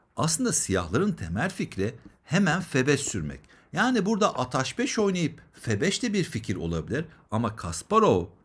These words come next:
daha önceki oyunlardan da bildiği şekilde burada önce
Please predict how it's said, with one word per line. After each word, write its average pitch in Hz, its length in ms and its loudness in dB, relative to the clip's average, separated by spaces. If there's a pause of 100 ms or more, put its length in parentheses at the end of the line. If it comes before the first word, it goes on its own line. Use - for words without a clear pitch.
(380)
daha 110 240 2
önceki 165 380 2
oyunlardan 110 880 2
da 120 140 0
bildiği 92 340 2
şekilde 131 600 0 (460)
burada 143 540 2 (480)
önce 180 400 4